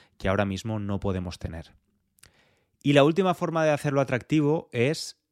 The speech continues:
no olvidarnos del componente social. Y esto también hace el sistema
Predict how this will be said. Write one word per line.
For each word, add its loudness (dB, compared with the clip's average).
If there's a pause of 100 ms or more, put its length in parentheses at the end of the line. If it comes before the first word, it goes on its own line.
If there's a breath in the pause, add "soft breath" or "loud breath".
no 2
olvidarnos 2
del -2
componente -2
social. -2 (680)
Y -4
esto -2
también 0
hace -4
el -4
sistema -4